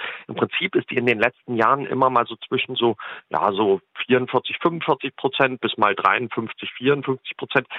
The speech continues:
immer so knapp über oder unter fünfzig. Im Moment eher etwas drunter.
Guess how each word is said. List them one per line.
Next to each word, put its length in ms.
immer 220
so 100
knapp 360
über 280
oder 240
unter 260
fünfzig. 720
Im 100
Moment 460
eher 280
etwas 380
drunter. 500